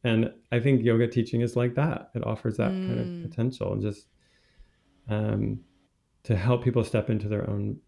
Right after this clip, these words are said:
Speaker 1: power, to listen to themselves.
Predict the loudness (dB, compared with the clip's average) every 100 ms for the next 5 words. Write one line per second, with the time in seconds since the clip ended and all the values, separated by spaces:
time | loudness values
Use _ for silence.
0 | _ _ _ _ _ -8 -4 0 2 0
1 | -2 -8 _ _ _ _ _ _ -2 0
2 | 0 0 0 2 2 2 0 2 2 2
3 | 0 -6